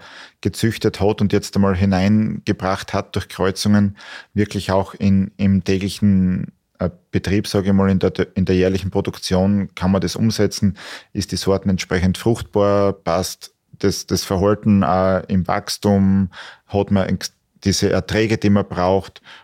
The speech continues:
Und zum Schluss natürlich auch, hat man dann auch dieses Geschmacksverhalten, dass der Konsument diese Sorte dann auch entsprechend annimmt, ja? Wenn nur weil ich jetzt eine neue Sorten hab, heißt das nicht, dass das dann auch unterm Strich am Markt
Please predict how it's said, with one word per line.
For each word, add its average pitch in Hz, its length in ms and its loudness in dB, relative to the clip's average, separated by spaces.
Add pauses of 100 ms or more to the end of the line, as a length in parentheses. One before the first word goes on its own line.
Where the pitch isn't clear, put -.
Und 92 140 -6
zum 101 100 -2
Schluss 101 300 0
natürlich 101 460 0
auch, 95 360 0 (420)
hat 95 220 -2
man 98 160 0
dann 95 280 0
auch 95 120 0
dieses 95 300 -6
Geschmacksverhalten, 92 920 -2
dass 92 160 -4
der 95 80 -8
Konsument 95 540 -2 (200)
diese 95 200 -4
Sorte 92 320 -2
dann 95 200 -2
auch 95 80 2
entsprechend 98 460 -2
annimmt, 90 460 0
ja? 104 180 2 (340)
Wenn 95 120 0
nur 101 140 4
weil 101 100 2
ich 95 60 2
jetzt - 120 -6
eine 98 100 -2
neue 95 180 2
Sorten 98 420 -2
hab, 110 260 0
heißt 92 220 -4
das 92 140 -6
nicht, 98 340 -4
dass 95 80 -6
das - 160 -10
dann 92 160 0
auch 92 100 -2
unterm 92 320 -8
Strich 98 400 -4
am 90 100 0
Markt - 380 -2